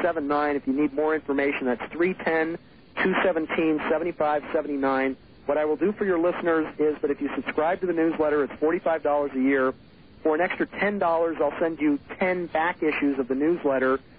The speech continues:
That basically just covers my printing costs. They retail for, for five dollars. Covers my printing costs, uh, and that way everybody will get caught up. I'll send them from November, uh, the October issues all the way on. And, um, I got such a huge response with people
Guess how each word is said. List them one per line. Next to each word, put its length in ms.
That 140
basically 360
just 160
covers 260
my 100
printing 320
costs. 360
They 100
retail 340
for, 220
for 80
five 320
dollars. 360
Covers 220
my 120
printing 280
costs, 520
uh, 460
and 140
that 140
way 160
everybody 320
will 80
get 260
caught 180
up. 200
I'll 180
send 140
them 180
from 260
November, 640
uh, 200
the 140
October 420
issues 260
all 140
the 80
way 180
on. 360
And, 400
um, 320
I 80
got 180
such 120
a 100
huge 180
response 420
with 140
people 240